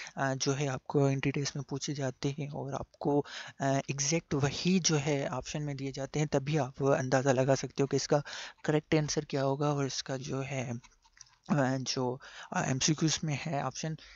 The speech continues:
सही कौन सा वाला होगा। ठीक है, तो ये सारे जो है, अ, जो है, अ,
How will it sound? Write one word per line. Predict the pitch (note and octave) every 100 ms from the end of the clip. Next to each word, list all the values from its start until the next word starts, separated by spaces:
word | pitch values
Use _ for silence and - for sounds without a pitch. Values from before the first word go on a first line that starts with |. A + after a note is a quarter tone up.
| -
सही | - C#3+ D3
कौन | D#3 C3+
सा | A#2+ C3
वाला | A#2+ A#2+
होगा। | A#2 B2 C3
ठीक | B2+ E3+ E3+
है, | D#3
तो | D3 C#3+
ये | D3
सारे | - C#3 D3
जो | D3
है, | C#3+ D3 C#3+
अ, | - - - - C#3+ C#3
जो | C#3 B2+
है, | C#3 C3+
अ, | C3